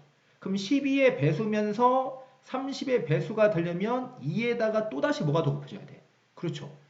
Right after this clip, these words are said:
이가 또 곱해줘야 되는 거야. 이해하십니까? 자, 마찬가지 방법으로 십이의 배수면서 삼십의 배수가 되려면 지금 십이에는 지금 곱하기 오가 없어. 근데 삼십의 배수가 되려면 또 오가 곱해져야 돼.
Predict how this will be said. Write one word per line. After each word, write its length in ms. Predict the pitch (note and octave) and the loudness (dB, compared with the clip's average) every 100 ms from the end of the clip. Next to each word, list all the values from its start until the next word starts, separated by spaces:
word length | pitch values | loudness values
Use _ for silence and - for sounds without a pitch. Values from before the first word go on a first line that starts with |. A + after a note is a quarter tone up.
| _ | _
이가 720 | - C#3+ G3+ G3+ A3 B3+ - - | -6 -2 0 2 2 2 -4 -8
또 160 | D4 - | -8 -8
곱해줘야 500 | D3 G3+ C#3+ A#2+ A#2+ | -6 -2 -2 -2 -6
되는 200 | A2+ G2 | -6 -8
거야. 180 | - - _ _ _ _ _ _ - | -14 -20 _ _ _ _ _ _ -10
이해하십니까? 720 | C3 G2+ - D#2 - D3 - - _ | -8 -8 -12 -10 -6 -6 -8 -16 _
자, 80 | - | -6
마찬가지 480 | C#3+ - B3 C4+ A3 | -4 -2 -2 -2 -2
방법으로 800 | C3+ D3 F3+ A#2 A#2 B2+ F#2 - - _ | 0 2 2 -2 -4 -6 -8 -12 -20 _
십이의 680 | - - C#4+ C#4+ C#4 C#4+ B3+ | -18 -2 0 2 2 2 0
배수면서 600 | C#3 D3 G3+ G3 F#3 F3 | 2 0 0 -2 -2 -2
삼십의 500 | D#3+ B3+ B3+ C4+ A3+ | -4 -6 -6 -2 -2
배수가 340 | B2 A#2 E3+ D3+ | -4 -6 -4 -2
되려면 520 | A2+ G#2 E3+ - - - _ | -2 -4 -4 -6 -10 -20 _
지금 120 | D#3+ | -6
십이에는 840 | C#3+ C4 B3+ C#4+ B3+ D#3 D#3+ D3 - - _ | -4 -4 0 0 0 0 -2 -2 -6 -16 _
지금 180 | E3+ | -10
곱하기 360 | - E3 B3 A3 | -8 -6 -4 -2
오가 240 | B2+ D#3 | 0 0
없어. 420 | C#3+ - - - - _ _ _ _ _ | 0 -4 -12 -18 -20 _ _ _ _ _
근데 240 | A#3 A#3+ | -4 -2
삼십의 500 | A3 C#4 D4 C#4+ B3 | -2 -4 -2 0 0
배수가 320 | - D3 G#3 G3+ | 0 0 2 2
되려면 480 | E3+ D#3+ G#3+ - - | 2 0 -4 -6 -6
또 120 | D4 | -2
오가 240 | F3+ G#3+ | 0 0
곱해져야 480 | - - G#3+ E3+ - | -2 -4 -4 -2 -4
돼. 240 | - - | -8 -16